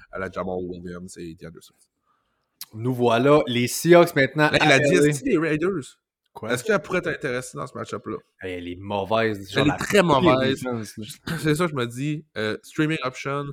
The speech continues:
Speaker 2: Non.
Speaker 1: Ok.
Speaker 2: Non. Seahawks à L A contre les Chargers. Les Chargers favoris par six point cinq.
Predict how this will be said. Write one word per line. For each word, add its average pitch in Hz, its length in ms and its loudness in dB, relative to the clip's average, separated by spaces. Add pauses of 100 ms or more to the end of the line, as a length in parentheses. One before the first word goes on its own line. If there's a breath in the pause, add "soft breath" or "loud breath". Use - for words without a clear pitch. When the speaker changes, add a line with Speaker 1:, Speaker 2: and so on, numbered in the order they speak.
Speaker 2:
Non. 120 140 -4 (400)
Speaker 1:
Ok. 104 100 -2 (400)
Speaker 2:
Non. 107 160 -8 (880 soft breath)
Seahawks 180 480 4 (180)
à 160 260 2
L 151 220 4
A 160 60 4
contre 139 240 -2
les 139 100 2
Chargers. 131 540 4
Les 117 80 0
Chargers 127 280 2
favoris 120 400 4
par 110 180 -2
six - 280 -4
point 120 200 -2
cinq. 127 360 -4